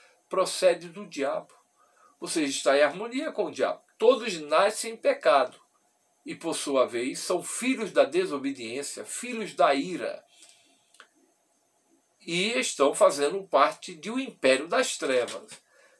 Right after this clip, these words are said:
Mas quando confessa Jesus como Salvador e é transformado, nasce de novo, é transformado numa nova criatura, é transportado do império das trevas para o reino do Filho do seu amor.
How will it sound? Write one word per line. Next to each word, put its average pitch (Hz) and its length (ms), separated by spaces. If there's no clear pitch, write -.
Mas 131 240
quando 131 300
confessa 196 520
Jesus 170 340
como 147 240
Salvador 123 580
e 139 340
é 139 60
transformado, 117 920
nasce 156 420
de 180 160
novo, 123 440
é - 100
transformado 151 640
numa 120 200
nova 208 280
criatura, 151 580
é 143 40
transportado 156 760
do 135 80
império 185 320
das 143 180
trevas 135 240
para 156 200
o 143 80
reino 190 440
do 180 180
Filho 185 380
do 131 120
seu 110 260
amor. - 320